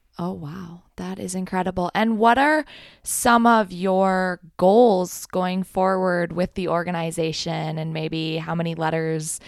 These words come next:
you want, how many, the amount of letters that you wanna receive in a year, or how many centers you wanna get in and things like that?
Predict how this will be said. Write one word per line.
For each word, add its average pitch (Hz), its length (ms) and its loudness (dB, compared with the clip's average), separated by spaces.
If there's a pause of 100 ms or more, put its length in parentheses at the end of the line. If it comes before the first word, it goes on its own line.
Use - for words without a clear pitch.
(320)
you 180 240 -2
want, 165 440 -2
how - 120 -6
many, 190 380 0
the 185 100 0
amount 180 220 2
of 175 40 -4
letters 165 280 2
that 160 120 -4
you 170 60 -4
wanna 151 240 -2
receive 151 380 -6
in 156 100 -6
a 160 60 -4
year, 269 760 -2
or 175 140 -2
how 175 140 -6
many 165 400 -6
centers 160 480 -4
you 160 80 -6
wanna 156 160 -6
get 165 200 -4
in 160 220 -2
and 156 160 -6
things 165 240 -2
like 160 200 -4
that? - 300 -6